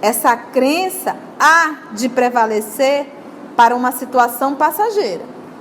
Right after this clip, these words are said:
São ilusórias preconceitos,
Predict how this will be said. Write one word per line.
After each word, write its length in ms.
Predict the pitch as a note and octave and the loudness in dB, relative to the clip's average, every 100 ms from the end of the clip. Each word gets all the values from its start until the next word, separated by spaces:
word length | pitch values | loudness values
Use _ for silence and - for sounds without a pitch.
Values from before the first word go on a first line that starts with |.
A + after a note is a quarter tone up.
| - - - - - - - - - | -20 -20 -20 -20 -20 -20 -20 -18 -18
São 400 | - - D#4 D#4+ | -10 0 2 4
ilusórias 1500 | E4 D#4+ F4 D#4 A3+ G3 B3+ C#4 C#4 B3 G#3 F3+ F3 - - - - - - - - - - - - - - - - - | 0 -2 0 -2 -4 2 6 6 6 2 -2 -6 -10 -10 -10 -12 -18 -20 -20 -18 -18 -18 -18 -18 -18 -18 -18 -18 -18 -4
preconceitos, 1400 | C#4 D#4 D#4 E4+ D4+ - - B3+ B3 B3+ A3+ - E3 - | 2 4 2 -4 -6 -6 -2 2 4 2 -2 -10 -12 -12